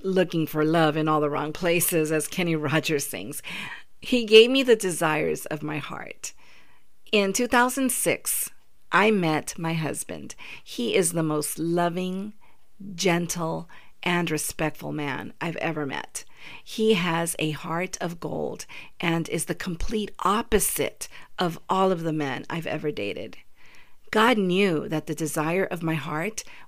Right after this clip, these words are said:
was to be married, but he needed to repair my heart and my attitude before any of that could happen.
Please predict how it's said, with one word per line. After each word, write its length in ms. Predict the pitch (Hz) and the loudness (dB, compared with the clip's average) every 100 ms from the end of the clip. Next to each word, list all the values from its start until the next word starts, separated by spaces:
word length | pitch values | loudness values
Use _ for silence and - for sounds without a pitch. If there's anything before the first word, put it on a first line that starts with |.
| - | -2
was 280 | 180 208 - | 2 2 0
to 100 | 160 | 0
be 160 | 165 | 0
married, 480 | 151 165 180 139 - - - - - - - - - - - | 2 0 -2 -4 -8 -14 -16 -18 -18 -18 -18 -18 -16 -6 0
but 560 | 226 254 185 196 - - | 4 4 4 2 -4 -12
he 320 | - - 247 | -10 -2 2
needed 340 | 226 202 190 190 | 4 2 2 -2
to 120 | 175 | -2
repair 500 | 156 - 180 175 160 | -2 0 2 2 2
my 380 | 165 170 214 269 | 0 0 0 0
heart 520 | 220 - - - - - - - - | 0 -2 -6 -10 -12 -12 -16 -8 0
and 320 | 180 170 160 | 2 2 0
my 340 | 160 170 233 | 0 2 2
attitude 600 | 175 139 120 - 147 - - - - | 2 0 -2 -4 -4 -6 -10 -16 -8
before 400 | 180 - 170 160 - | -6 -2 0 0 -2
any 260 | 180 185 | -2 0
of 120 | 156 | -2
that 200 | - - | -4 -8
could 120 | - 143 | -8 -8
happen. 540 | 156 170 - - - | -8 -8 -10 -12 -14